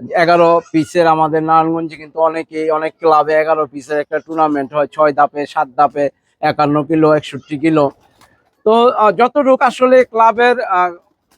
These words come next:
কাছ থেকে, ক্লাবের কর্তৃপক্ষের কাছ থেকে, অনেকের কাছ থেকে কিন্তু শোনা, এই খেলার মধ্যে ছল ছাতুরি হয়।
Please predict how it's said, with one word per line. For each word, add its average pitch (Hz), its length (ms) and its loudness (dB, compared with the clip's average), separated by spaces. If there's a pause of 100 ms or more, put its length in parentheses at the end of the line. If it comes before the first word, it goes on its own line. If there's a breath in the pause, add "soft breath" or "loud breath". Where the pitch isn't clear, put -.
(140)
কাছ 220 140 -2 (100)
থেকে, 233 260 0
ক্লাবের 202 420 2
কর্তৃপক্ষের 214 720 -6
কাছ 196 240 -2
থেকে, 208 240 -2
অনেকের 202 400 0
কাছ 190 220 -4
থেকে 208 140 2
কিন্তু 202 320 0
শোনা, 190 300 0 (400)
এই 226 220 4
খেলার 202 460 0
মধ্যে 208 280 -2
ছল 208 260 -2
ছাতুরি 143 440 -6
হয়। 131 220 -8